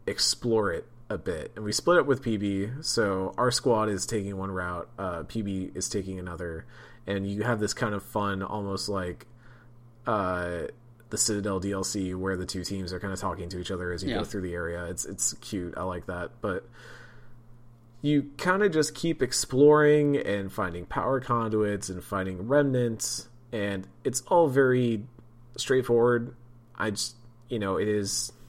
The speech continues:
Speaker 1: it is what it is. <laughs> It's, it's a dungeon, basically, and you get to, it, it looks really cool on the inside. You get the sense that these, these vaults, these terraforming,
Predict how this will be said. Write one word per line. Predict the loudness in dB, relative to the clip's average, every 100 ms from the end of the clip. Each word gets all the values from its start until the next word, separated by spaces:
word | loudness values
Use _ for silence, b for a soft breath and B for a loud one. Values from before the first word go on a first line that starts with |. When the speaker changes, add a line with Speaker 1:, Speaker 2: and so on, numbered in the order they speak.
| -12
Speaker 1:
it | -6
is | -4 -4
what | -4 -2
it |
is. | -2 -4 -8 -14 -20 -8
<laughs> | -8 0
It's, | 0 0 -4 -4 B B B B
it's | -2 2
a | 2
dungeon, | 2 -2 0 2 0 -2 -2
basically, | 2 2 2 2 2 2 -2 -10 -16 -18 -20 -4
and | -2 0 -2 -4 -8 -14 B B B -2
you | 4
get | 4 4
to, | 0 0
it, | 0 6
it | 6
looks | 8 4 2
really | 4 6 6
cool | 4 4
on | 4
the | 2
inside. | 0 0 0
You | 0
get | -2 -2
the |
sense | -2 0 -2 -4
that | -4
these, | -4 -6 -6 -6 -6 -8 -14 -20 -20 -20 -20 -20 -16 -6
these | -2 -2
vaults, | -2 -2 -2 -2 -4
these | -4 -4
terraforming, | -4 0 0 0 -2 -2 -2 -4 -6 -10